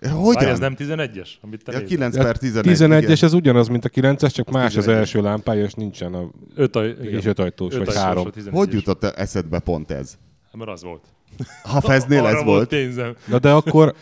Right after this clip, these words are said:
Speaker 3: akkor azért ez nem volt olyan rossz autó, ugyanez,
Speaker 2: Nem,
Speaker 3: mint,
Speaker 2: hát.
Speaker 3: a, mint, mint amit a Sprintre mondott a kopasz, hogy az
Speaker 1: Az is igaz, egy nyugati
Speaker 3: ki-,
Speaker 1: autó volt.
Speaker 3: kilencvenkettőben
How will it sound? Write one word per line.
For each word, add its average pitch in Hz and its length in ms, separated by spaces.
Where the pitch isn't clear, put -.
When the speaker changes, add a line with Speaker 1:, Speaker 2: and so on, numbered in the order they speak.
Speaker 3:
akkor 135 340
azért 135 220
ez 143 60
nem 196 140
volt 95 220
olyan 90 140
rossz 90 220
autó, 95 240
ugyanez, 113 300
Speaker 2:
Nem, 104 100
Speaker 3:
mint, 107 120
Speaker 2:
hát. 113 100
Speaker 3:
a, 110 60
mint, 110 260
mint 107 160
amit 107 220
a 110 220
Sprintre 110 420
mondott 95 320
a 95 60
kopasz, 107 320
hogy 117 160
az 117 320
Speaker 1:
Az 113 80
is 98 140
igaz, 98 220
egy 110 80
nyugati 95 300
Speaker 3:
ki-, 151 80
Speaker 1:
autó 82 280
volt. 82 200
Speaker 3:
kilencvenkettőben 135 1300